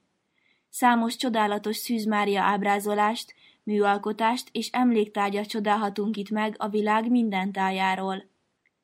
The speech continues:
Szerdánként öt órától, valamint szombatonként négy órától tárlatvezetésen is részt vehetnek az érdeklődők.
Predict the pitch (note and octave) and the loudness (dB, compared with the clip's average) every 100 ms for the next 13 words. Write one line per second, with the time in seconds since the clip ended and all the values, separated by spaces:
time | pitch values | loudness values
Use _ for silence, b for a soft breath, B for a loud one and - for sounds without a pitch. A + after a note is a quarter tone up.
0 | _ - A#3+ A#3 A3+ A3 A#3+ B3 A#3+ B3+ | _ -6 0 2 2 0 0 0 0 0
1 | A3 G#3 G#3+ G#3+ A3 A#3+ B3+ A#3 A3 A3 | -2 0 0 2 4 2 0 -2 -2 0
2 | A3+ A3+ A3+ A#3 C4+ B3+ B3 B3 A3+ A#3 | 0 0 -2 -2 0 2 2 0 -2 -2
3 | A3 G#3+ G3+ G3+ G#3 G#3+ A3 A3+ A#3 A#3+ | -2 -2 -2 -2 0 0 2 0 -2 -4
4 | A#3+ b b b - C4+ B3 G3+ G#3 G#3+ | -4 b b b 0 2 2 0 -2 -2
5 | G3+ G3+ G3 G#3 G3+ G3 A3 A#3 - A3+ | -2 -2 -2 -2 -4 -4 -2 -4 -4 -4
6 | G3+ G#3 G3+ G#3 G#3 G3 G3 G3 G3+ G3 | -2 -4 -6 -6 -6 -4 -2 -4 -2 -2
7 | G3+ G3+ G#3 - | 0 0 -2 -8